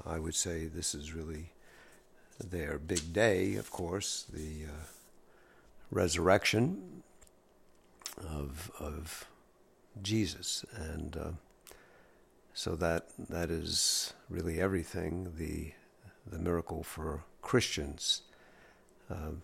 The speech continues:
that created this incredible world religion with its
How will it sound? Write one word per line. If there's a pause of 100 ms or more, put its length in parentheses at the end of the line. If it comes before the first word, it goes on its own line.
(200)
that
created (180)
this (100)
incredible (880)
world (1120)
religion (240)
with
its